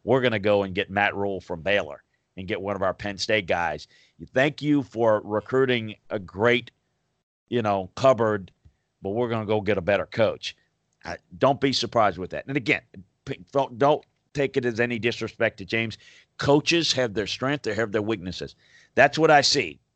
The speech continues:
with Penn State. Good season. I expect them to have a really good season. Um, where do they go in terms of a record? Gonna be real interesting to see.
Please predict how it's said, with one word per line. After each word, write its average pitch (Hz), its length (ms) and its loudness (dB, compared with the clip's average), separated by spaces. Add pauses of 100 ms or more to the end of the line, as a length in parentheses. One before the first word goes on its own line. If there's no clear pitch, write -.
(320)
with 113 200 -8 (140)
Penn 123 220 -6
State. 101 340 -2 (260)
Good 160 280 4
season. 165 600 0 (300)
I 127 100 2
expect 131 360 -2
them 135 140 -4
to 123 60 -4
have 117 180 0
a 113 60 -2
really 131 320 2
good 156 220 -2
season. 160 560 -2 (380)
Um, 120 560 2
where 120 240 4
do 151 60 4
they 151 140 4
go 151 280 4
in 143 100 -4
terms 147 300 -4
of 135 120 0
a 127 60 0
record? 151 540 0
Gonna 147 160 -6
be 170 120 0
real 170 260 -2
interesting 156 420 -6
to 120 80 -6
see. 120 480 0